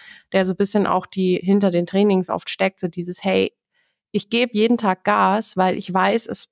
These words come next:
bringt mir am Ende was. Und das ist zum einen vielleicht oder hoffentlich Erfolg bei einem Rennen und eine Weiterentwicklung in meiner sportlichen Leistungsfähigkeit. Das ist aber auch einfach eine Investition in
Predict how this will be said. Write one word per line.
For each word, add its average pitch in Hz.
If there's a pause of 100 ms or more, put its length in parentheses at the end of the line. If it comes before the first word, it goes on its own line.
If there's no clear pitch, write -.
bringt 226
mir 202
am 185
Ende 180
was. -
Und 202
das 190
ist -
zum 208
einen 190
vielleicht 180
oder 180
hoffentlich 185
Erfolg -
bei 175
einem 170
Rennen 233
und 190 (300)
eine 185
Weiterentwicklung 185
in 175
meiner 170
sportlichen 170 (340)
Leistungsfähigkeit. 202
Das 180
ist 196
aber 202
auch -
einfach 214
eine 185
Investition 196
in 180